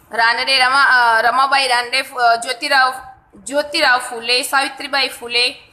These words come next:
મહર્ષિ કર્વે, ગોપાલકૃષ્ણ ગોખલે વગેરે પણ આ વિધવા પુનર્વિવાહ માટે લગ્ન, બાળ લગ્ન વિરુદ્ધ બહુ જ મોટી ઝુંબેશ ચલાવી. વિધવા આશ્રમોની સ્થાપના કરી આ દૂષણો સામે પડકાર આપ્યો. સ્ત્રીઓને શિક્ષણ મળે તે માટે સંસ્થાઓ સ્થાપી.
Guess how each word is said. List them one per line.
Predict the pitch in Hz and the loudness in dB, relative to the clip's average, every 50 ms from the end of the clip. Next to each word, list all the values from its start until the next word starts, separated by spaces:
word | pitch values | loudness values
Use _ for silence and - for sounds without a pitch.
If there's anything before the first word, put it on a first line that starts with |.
| _ _ _ _ - | _ _ _ _ -2
મહર્ષિ | 254 269 285 285 285 311 285 | 0 2 2 2 0 -4 -6
કર્વે, | - - 247 240 240 247 262 269 | -2 0 2 2 2 0 -2 -2
ગોપાલકૃષ્ણ | 269 - 262 269 285 285 294 294 302 302 - 294 294 277 | -2 -2 -2 -2 -2 -2 -2 -4 -6 -8 -4 -4 -4 -4
ગોખલે | 277 240 226 226 - - 277 269 277 | -2 -2 -4 -4 -4 -6 -6 -6 -4
વગેરે | 262 254 254 285 294 302 311 | -2 -4 -2 0 0 -2 0
પણ | 302 302 294 285 | 0 0 0 0
આ | 269 | 0
વિધવા | 262 247 - 240 262 | -2 -4 -2 -2 -2
પુનર્વિવાહ | 277 269 294 269 262 262 247 240 233 233 247 262 | -2 -2 -2 -2 -2 -2 -2 -2 -2 0 0 0
માટે | 277 254 233 226 - - 247 247 | 0 0 -2 -2 -2 -4 -6 -4
લગ્ન, | 247 233 233 247 262 277 | -2 -4 -4 -4 -6 -6
બાળ | 277 247 247 240 247 277 | -2 0 0 0 0 0
લગ્ન | 277 240 233 226 226 226 226 233 254 294 - - - _ _ _ _ - | -2 -4 -4 -4 -2 -2 0 0 0 -2 -4 -10 -20 _ _ _ _ -14
વિરુદ્ધ | 226 269 285 294 233 240 | -10 -8 -6 -6 -4 -2
બહુ | 262 277 330 | 0 0 0
જ | 320 | -2
મોટી | 311 294 269 262 262 262 254 269 269 277 330 330 294 - | -4 -4 -4 -4 -2 -2 -4 -4 -4 -4 -6 -8 -12 -14
ઝુંબેશ | 247 233 233 247 262 262 - 269 | -14 -8 -4 -4 -4 -4 -4 -4
ચલાવી. | 277 254 254 247 247 254 247 254 247 - - - _ _ _ _ _ - | -2 0 0 0 0 -2 -4 -8 -10 -12 -20 -20 _ _ _ _ _ -14
વિધવા | 277 269 302 320 330 | -8 -2 0 2 2
આશ્રમોની | 339 311 320 320 - 294 294 285 285 285 285 285 | 4 2 0 0 0 0 0 0 0 -2 -4 -6
સ્થાપના | 285 - - 240 226 - - 269 277 | -4 -2 0 0 0 0 -2 -4 -2
કરી | 277 277 277 277 277 285 | -2 -2 -4 -2 0 0
આ | 294 196 | 0 -2
દૂષણો | 294 285 285 - 294 277 269 277 | -2 -4 -6 -4 -2 -2 -2 -2
સામે | 277 294 262 269 269 | 0 -2 -2 -2 -2
પડકાર | 262 - 240 226 233 233 - 240 240 254 277 - - - - | -4 -2 -2 -2 -2 -2 0 0 0 0 0 -2 -4 -4 -2
આપ્યો. | 233 233 233 233 214 202 208 | -2 -2 -2 -4 -8 -12 -12
સ્ત્રીઓને | - - 262 302 311 311 320 | -12 -12 -8 -6 -4 -4 -4
શિક્ષણ | 330 - - 330 - - 302 285 294 | -4 -6 -6 -8 -6 -4 -2 -2 -2
મળે | 302 320 330 294 269 | 0 0 -2 -2 -4
તે | 262 - 294 277 | -6 -6 -6 -4
માટે | 269 247 - - | -2 -2 -2 -2
સંસ્થાઓ | 302 - 269 214 208 - - 226 208 214 220 226 247 285 339 392 - - - - _ _ _ _ - | -4 -4 -4 -6 -6 -4 -2 0 2 2 4 2 2 2 0 -2 -6 -12 -20 -20 _ _ _ _ -16
સ્થાપી. | - - - 294 269 247 - - - - | -8 -4 0 2 2 2 0 -4 -10 -12